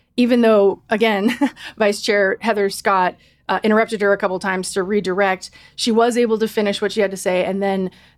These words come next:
uh, lawmakers were able to ask her questions about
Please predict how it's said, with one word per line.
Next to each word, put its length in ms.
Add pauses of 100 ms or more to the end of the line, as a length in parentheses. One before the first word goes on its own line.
(180)
uh, 280
lawmakers 520
were 80
able 240
to 160
ask 320
her 500
questions 540
about 580